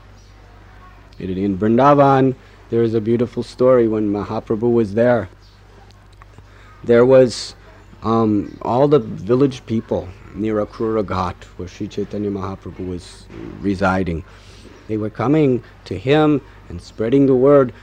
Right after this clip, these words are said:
that Krishna has again incarnated in Vrindavan. And every evening we see him in the river Jamuna. He's dancing on the Kaliya Nag.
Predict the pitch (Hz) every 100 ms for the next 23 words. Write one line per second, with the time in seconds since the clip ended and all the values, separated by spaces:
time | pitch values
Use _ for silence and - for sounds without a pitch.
0 | - 117 - 139 123 - 165 135 104 104
1 | 90 123 135 110 131 113 110 110 101 101
2 | 82 - - - - 95 98 92 95 87
3 | 80 76 67 - - - - - - -
4 | - 95 104 110 135 147 185 151 156 123
5 | 107 110 - 147 107 92 82 73 104 101
6 | 95 113 117 107 117 120 95 85 - -
7 | - 101 92 107 110 113 110 101 95 87
8 | - 98 98 95 85 80 78 80